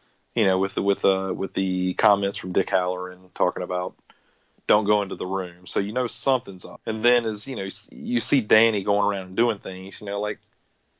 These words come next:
a ghost will pop up here. Like, it's not obvious. I mean, it, it even happened at the beginning of the movie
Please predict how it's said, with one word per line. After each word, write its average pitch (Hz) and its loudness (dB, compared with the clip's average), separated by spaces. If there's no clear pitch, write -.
a 113 2
ghost 120 4
will 120 -2
pop 117 2
up - -10
here. 98 -8
Like, 95 -16
it's - -14
not 139 0
obvious. 101 2
I 131 -6
mean, 135 -8
it, 135 -8
it 147 -4
even 151 -4
happened 135 -4
at 113 -16
the 113 -18
beginning 120 -6
of 110 -2
the 110 -4
movie 107 -2